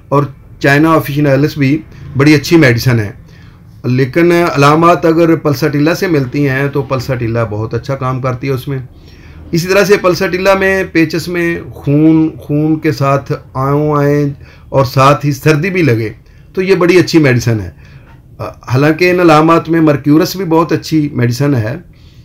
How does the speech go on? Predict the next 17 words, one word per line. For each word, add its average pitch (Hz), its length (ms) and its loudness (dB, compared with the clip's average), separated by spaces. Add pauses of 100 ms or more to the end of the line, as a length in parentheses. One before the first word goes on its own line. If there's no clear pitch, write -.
(240)
मर्कसाल 127 560 2
जो 113 160 0
है, 107 240 -4 (340)
लेकिन 156 440 4 (300)
अगर 175 260 4
उसकी 180 260 2
अलामत 143 500 4
पल्साटिल्ला 131 500 -2
से 139 160 -6
मिलती 120 360 -4
हैं 117 260 -4
तो 120 120 -6
पल्साटिल्ला 120 680 -4
ही 123 320 -2
उसकी 127 260 -2
मेडिसिन 104 360 -6
होगी। 90 280 -8